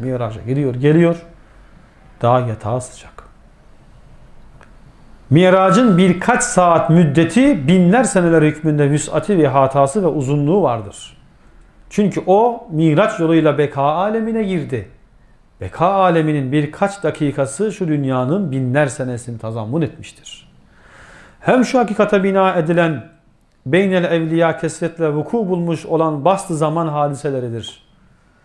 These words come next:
Zamanın genişlemesi. Bazı evliya bir dakikada bir günlük işi görmüş.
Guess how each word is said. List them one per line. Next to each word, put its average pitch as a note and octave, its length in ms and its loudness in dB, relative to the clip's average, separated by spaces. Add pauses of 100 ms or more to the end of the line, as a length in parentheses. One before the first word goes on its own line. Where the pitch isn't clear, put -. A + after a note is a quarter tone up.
(1200)
Zamanın C#3 520 2
genişlemesi. B2 720 -4 (1120)
Bazı F3+ 360 2
evliya C#3+ 760 0 (920)
bir F#3 380 2
dakikada E3 800 2
bir G#3 140 2
günlük F3 360 -2
işi F3 180 -8
görmüş. A2 480 -10